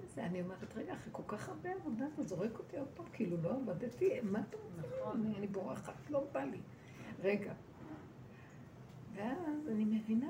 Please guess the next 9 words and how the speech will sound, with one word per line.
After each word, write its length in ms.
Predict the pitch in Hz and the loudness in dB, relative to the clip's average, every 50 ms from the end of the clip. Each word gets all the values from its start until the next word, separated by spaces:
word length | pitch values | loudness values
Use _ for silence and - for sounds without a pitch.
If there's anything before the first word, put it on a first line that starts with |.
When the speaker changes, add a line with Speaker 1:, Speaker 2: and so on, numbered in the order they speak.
| 359 - | 0 -4
Speaker 1:
פתאום 500 | - - - - - 262 254 254 262 269 | -8 -10 -8 -6 -4 -4 -2 -2 -2 -2
שהוא 260 | - - - - 214 196 196 202 | -4 -6 -8 -6 -6 -6 -4 -2
אומר 140 | 214 233 240 240 233 220 | -2 0 0 0 0 -2
לי, 320 | 202 196 196 190 190 185 185 233 - - - 180 | -2 -2 -4 -4 -4 -6 -8 -10 -12 -10 -6 -4
"זה 80 | 180 175 | -4 -2
לא 80 | 208 214 | -2 -4
שלך, 420 | 214 - - 220 214 214 - - | -4 -4 -4 -2 -2 -2 -2 -4
זה 140 | - 180 156 | -8 -10 -10
שלי. 400 | - - - 170 170 180 180 | -10 -8 -8 -6 -6 -6 -6